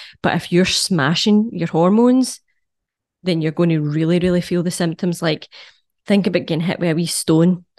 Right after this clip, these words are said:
and then think about getting hit with a ton of bricks. So you need to adapt, you need to change. So excessive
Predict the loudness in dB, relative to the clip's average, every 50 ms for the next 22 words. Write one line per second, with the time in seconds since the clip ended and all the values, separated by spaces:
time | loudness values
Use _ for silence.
0 | _ _ -2 0 0 0 0 -2 -2 -4 -4 -4 -6 -6 -8 -10 _ _ _ -8
1 | -8 -6 -4 -2 -4 -2 -2 -2 -2 -2 0 2 2 2 2 2 2 0 0 -2
2 | -6 -10 -10 -10 -12 _ _ _ _ -20 -20 -20 _ -2 0 2 4 6 6 6
3 | 6 4 4 2 0 0 0 0 0 0 0 -2 -4 -2 -2 -2 -2 -4 -4 -2
4 | 0 2 2 4 2 2 2 2 0 0 0 -2 -10 -18 -16 -10 -8 -8 -8 -6
5 | -4 -2 0 2 2 2 0 0 -2